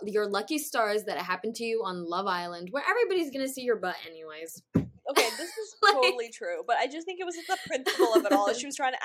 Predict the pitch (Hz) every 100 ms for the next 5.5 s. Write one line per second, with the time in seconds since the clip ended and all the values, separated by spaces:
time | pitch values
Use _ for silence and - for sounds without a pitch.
0 | 185 - - 466 453 - 403 392 285 233
1 | - - 208 185 320 302 - 220 - -
2 | 508 427 392 381 403 466 494 427 269 311
3 | 330 302 320 359 359 320 285 - - -
4 | 640 - - 381 381 - 392 269 - _
5 | - 302 415 -